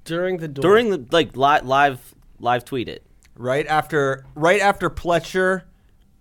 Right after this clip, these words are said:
Speaker 3: Keener, update.
Speaker 2: Okay.
Speaker 3: Got it?
Speaker 2: Done.
Speaker 3: Real time. Instead of instant updates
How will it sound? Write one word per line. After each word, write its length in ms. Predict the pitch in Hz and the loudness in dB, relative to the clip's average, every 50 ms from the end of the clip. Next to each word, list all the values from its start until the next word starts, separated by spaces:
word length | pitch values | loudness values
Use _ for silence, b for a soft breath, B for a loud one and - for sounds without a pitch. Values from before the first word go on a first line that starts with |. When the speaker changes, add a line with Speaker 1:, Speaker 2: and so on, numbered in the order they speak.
| _ _ - | _ _ -12
Speaker 3:
Keener, 500 | - 175 175 180 185 202 208 214 208 - - _ _ _ _ - - _ _ _ - | -6 -6 -4 -2 -2 -2 -2 -4 -6 -10 -16 _ _ _ _ -20 -20 _ _ _ -10
update. 360 | 123 117 - - 107 101 92 - - - - - - - | -10 -10 -10 -12 -12 -12 -14 -16 -20 -20 -20 -20 -20 -20
Speaker 2:
Okay. 280 | - - 113 101 76 - - _ - - | -14 -10 -10 -10 -10 -10 -14 _ -16 -8
Speaker 3:
Got 200 | - 120 123 131 | -6 -4 -2 -2
it? 160 | 151 156 - - - _ _ _ _ _ _ _ _ _ _ _ | -4 -6 -8 -12 -20 _ _ _ _ _ _ _ _ _ _ _
Speaker 2:
Done. 260 | 92 95 101 95 - - _ _ _ _ _ _ _ _ _ _ | -8 -8 -8 -8 -10 -14 _ _ _ _ _ _ _ _ _ _
Speaker 3:
Real 220 | - 120 135 135 131 | -8 -4 -4 -4 -2
time. 260 | 135 143 123 113 104 | -2 -4 -4 -4 -4
Instead 260 | 120 - - 170 180 | -6 -4 0 2 2
of 160 | 196 180 156 - | 2 2 0 -4
instant 380 | 151 160 170 156 - 180 160 156 | -8 -8 -8 -8 -8 -6 -4 -2
updates 600 | 165 165 165 185 185 190 190 190 - - - | -4 -4 -4 -4 -4 -4 -6 -6 -10 -18 -18